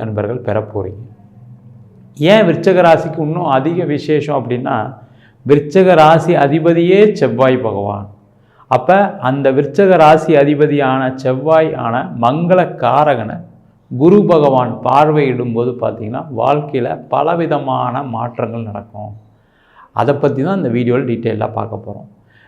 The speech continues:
இந்த விருச்சக ராசி அன்பர்கள் அப்படின்னு சொன்னாவே அவங்க வந்து வாழ்க்கையில எப்பவுமே எதையும் பெருசா சாதிக்கணும்னு நினைக்கக்கூடியவர்கள், எந்த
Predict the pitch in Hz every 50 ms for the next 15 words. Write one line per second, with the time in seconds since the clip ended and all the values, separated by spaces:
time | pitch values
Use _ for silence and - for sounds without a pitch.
0 | _ - 151 143 160 156 160 - 220 208 208 202 180 175 170 170 - 185 170 165
1 | 160 156 156 147 160 156 147 139 131 139 147 151 147 - 139 131 131 131 131 139
2 | 156 139 120 123 127 - - 123 135 143 143 143 135 139 151 165 165 127 113 110
3 | 123 139 151 165 160 - 151 147 139 143 - - - 120 113 120 120 - - 165
4 | 156 147 135 127 151 175 - - - 120 110 117 131 135 139 160 175 175 175 -
5 | - 160 170 180 170 170 - 185 170 - - 147 135 135 135 131 120 127 127 127
6 | 120 113 113 113 - 123 110 - - 113 107 107 104 107 110 117 135 160 165 -
7 | - _ _ _ _ _ _ _ _ _ _ _ - 113 127 135 156 175 190 202
8 | 202 202 208 208